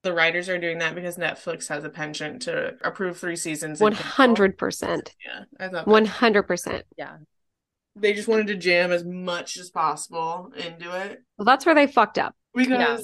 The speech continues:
Speaker 1: the last Netflix thing Ben Barnes was in, they literally canceled it after two seasons.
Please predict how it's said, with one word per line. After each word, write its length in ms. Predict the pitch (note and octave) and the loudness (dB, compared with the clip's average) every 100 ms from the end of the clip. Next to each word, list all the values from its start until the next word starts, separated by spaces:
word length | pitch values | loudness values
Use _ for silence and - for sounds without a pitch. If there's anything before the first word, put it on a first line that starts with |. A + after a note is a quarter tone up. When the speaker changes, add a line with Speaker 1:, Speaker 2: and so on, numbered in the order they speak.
| - | -2
Speaker 1:
the 80 | C4 | 2
last 580 | G3+ G#3 - - - - | 4 4 2 -6 -12 -6
Netflix 440 | G#3 G#3+ A3+ G#3+ | -4 -2 -2 -2
thing 240 | - A3 G#3 | 0 -4 0
Ben 220 | F#3+ G3+ | -2 0
Barnes 320 | F3 G3 G#3 | -2 -2 -4
was 140 | G3+ | -8
in, 280 | E3+ E3+ E3+ | -6 -6 -8
they 160 | F3+ F3 | -8 -8
literally 360 | F3 F3 E3+ | -8 -10 -10
canceled 420 | E3+ E3+ D#3+ E3 D#3+ | -10 -10 -10 -12 -8
it 100 | D#3 | -4
after 300 | D3+ D3+ C#3+ | -4 -4 -12
two 160 | D3 | -14
seasons. 560 | - C3+ - - - | -14 -14 -12 -14 -16